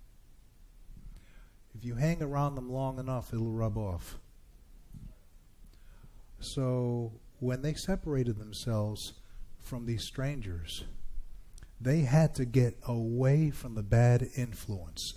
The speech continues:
Amen? I'm not even gonna go into stories,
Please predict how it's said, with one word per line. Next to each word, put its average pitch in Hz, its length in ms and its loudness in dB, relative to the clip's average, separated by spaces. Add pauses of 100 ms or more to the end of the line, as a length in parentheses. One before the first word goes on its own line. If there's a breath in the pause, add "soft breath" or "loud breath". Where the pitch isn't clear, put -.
Amen? 143 440 6 (2750 soft breath)
I'm 123 180 -2
not 120 160 4
even 127 140 4
gonna 117 160 -4
go 120 240 0
into 127 220 -4
stories, 95 580 -4